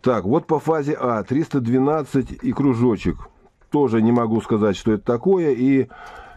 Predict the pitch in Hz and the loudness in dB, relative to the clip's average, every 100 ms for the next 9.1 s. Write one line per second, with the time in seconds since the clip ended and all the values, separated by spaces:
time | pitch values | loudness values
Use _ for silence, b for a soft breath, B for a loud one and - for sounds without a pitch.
0 | B 107 156 139 127 127 127 123 104 113 | B 0 2 2 0 2 2 0 -2 0
1 | 117 113 147 139 117 101 123 117 113 - | 0 0 0 -2 -2 0 0 2 0 2
2 | 120 120 101 87 76 - - 175 190 190 | 2 4 4 2 0 -8 -4 -2 0 0
3 | 175 165 160 175 190 175 123 - b b | -2 -2 0 0 0 0 -4 -10 b b
4 | b 156 156 147 147 165 160 117 123 127 | b 0 0 2 0 2 2 4 2 2
5 | 101 92 90 - 120 143 113 107 110 110 | 0 -4 -6 -2 0 2 0 -2 -4 -4
6 | 117 139 131 98 90 87 80 71 - _ | -2 -2 -2 -2 -2 -2 -4 -10 -18 _
7 | _ _ _ - - 92 131 98 110 139 | _ _ _ -20 -4 0 2 2 2 2
8 | 101 - - 120 117 104 113 - 90 78 | -2 -6 0 0 0 -2 -2 0 -2 -2